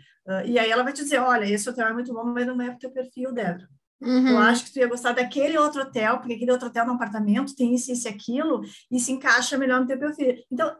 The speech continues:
Speaker 1: esse tipo de, ah, feedback e de informação tu não vai ter direto na internet, né? Então, tu vai ter com o teu consultor de viagem, né?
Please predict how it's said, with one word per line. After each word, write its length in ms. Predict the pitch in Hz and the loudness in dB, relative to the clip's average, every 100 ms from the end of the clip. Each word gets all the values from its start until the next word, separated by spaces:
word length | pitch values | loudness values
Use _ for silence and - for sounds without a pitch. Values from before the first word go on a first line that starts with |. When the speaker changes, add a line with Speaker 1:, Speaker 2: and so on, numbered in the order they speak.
| _ | _
Speaker 1:
esse 320 | 262 359 403 - | -2 -2 -2 -6
tipo 320 | 294 302 262 | -4 -2 -2
de, 440 | 220 240 233 208 202 - _ | 0 2 2 2 -2 -6 _
ah, 180 | 214 214 208 | -2 -2 -2
feedback 520 | 233 285 294 220 214 202 | 0 0 2 2 0 0
e 120 | 277 | 0
de 120 | 269 | 0
informação 500 | 269 247 214 202 254 | -2 -4 0 0 0
tu 100 | 269 | 0
não 100 | 277 | 0
vai 140 | 302 302 | 2 0
ter 140 | 302 | -4
direto 380 | 294 285 277 285 | -2 -2 -2 0
na 80 | 294 | 0
internet, 520 | 320 403 240 202 190 | -2 -4 -2 -2 -4
né? 160 | 175 175 - _ | -6 -8 -14 _
Então, 140 | - 196 | -8 -4
tu 60 | |
vai 140 | 208 208 | -2 0
ter 260 | 214 240 | 0 -2
com 220 | 240 233 | -4 -4
o 260 | 247 285 311 | 0 0 0
teu 560 | 277 233 240 269 302 294 | 0 0 2 0 -2 -4
consultor 580 | 277 285 302 254 254 | -6 -6 -4 0 2
de 120 | 277 285 | 2 -4
viagem, 580 | 349 269 202 190 180 | -4 0 0 -2 -6
né? 80 | 196 | -8